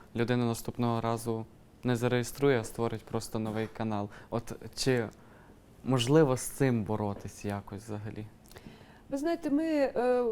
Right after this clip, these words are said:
Speaker 2: ну, мені здається, якраз закон про медіа, він вводить таку поступову відповідальність,
Speaker 1: Мгм.
Speaker 2: е, для того, щоб переконати користувачів,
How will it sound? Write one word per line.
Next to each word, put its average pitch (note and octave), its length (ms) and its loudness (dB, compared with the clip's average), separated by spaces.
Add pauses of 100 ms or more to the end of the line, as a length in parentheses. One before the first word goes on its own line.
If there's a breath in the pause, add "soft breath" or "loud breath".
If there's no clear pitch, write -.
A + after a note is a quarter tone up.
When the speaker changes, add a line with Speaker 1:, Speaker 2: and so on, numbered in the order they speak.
(160)
Speaker 2:
ну, C#4 120 0
мені C#4 200 2
здається, B3+ 340 -6
якраз B3+ 420 -4
закон B3+ 340 -4
про B3 160 -4
медіа, B3 420 0
він A3+ 260 -4
вводить A#3 460 -6
таку - 260 -10
поступову B3 920 -2
відповідальність, G3 1040 -2 (220 loud breath)
Speaker 1:
Мгм. B2 200 -6 (200 loud breath)
Speaker 2:
е, G#3 200 0
для G#3+ 140 2
того, C4+ 300 -4
щоб A#3 220 -10
переконати C#4 840 -2
користувачів, G3+ 920 -4